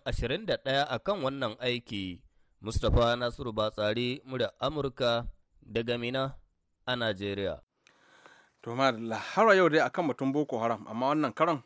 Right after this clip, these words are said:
Speaker 2: wato korafin da gwamnonin jihohin Kudu maso gabas ne suka yi game da kawo musu hursunonin Boko Haram din. Wakilin sashen Hausa da ke yankin Niger Delta, Lamido Abubakar,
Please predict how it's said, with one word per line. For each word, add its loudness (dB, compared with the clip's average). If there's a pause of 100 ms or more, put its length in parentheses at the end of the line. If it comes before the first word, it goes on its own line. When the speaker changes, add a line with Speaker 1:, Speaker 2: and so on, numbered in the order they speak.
(520)
Speaker 2:
wato -4
korafin 2
da 2
gwamnonin 0
jihohin 0
Kudu -2
maso -4
gabas -2
ne -4
suka -8
yi -6
game -6
da -8
kawo 4
musu -4
hursunonin -6
Boko -4
Haram -2
din. -12 (800)
Wakilin 2
sashen 4
Hausa 0
da -4
ke -8
yankin 0
Niger 0
Delta, -4
Lamido 0
Abubakar, -6